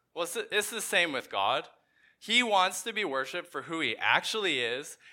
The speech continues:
and what he's actually done in the Spirit and in truth. Sometimes a song is good,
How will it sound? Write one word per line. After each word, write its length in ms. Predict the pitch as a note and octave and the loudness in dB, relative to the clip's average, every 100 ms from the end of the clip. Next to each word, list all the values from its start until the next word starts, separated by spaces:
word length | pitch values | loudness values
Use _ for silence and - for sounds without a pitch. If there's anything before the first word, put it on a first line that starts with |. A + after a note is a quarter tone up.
| - | -4
and 140 | F3 E3 | -2 2
what 140 | D#3 | 0
he's 160 | C#3 - - | 0 -4 4
actually 520 | E3+ F#3 - E3+ D3+ | 6 6 2 -2 -2
done 340 | A#2+ A2+ F2+ - _ _ _ _ _ | 0 0 -2 -6 _ _ _ _ _
in 160 | C#3+ D3+ | -4 -4
the 80 | D#3+ | -6
Spirit 540 | - C3+ C3+ G#2+ - - _ | -8 -4 -2 -2 -4 -14 _
and 180 | C3+ B2 | -6 -4
in 100 | A#2 | -6
truth. 600 | - B2+ G#2 - - _ _ _ _ _ _ _ _ _ | -10 -12 -12 -14 -20 _ _ _ _ _ _ _ _ _
Sometimes 520 | - A3 A#3+ A#3 G3+ | 4 4 8 6 6
a 60 | F3 | 2
song 300 | G#3+ G3 F#3 | 2 4 4
is 140 | D#3 | -2
good, 440 | C#3+ F#3+ G#3+ B2 | 0 2 2 2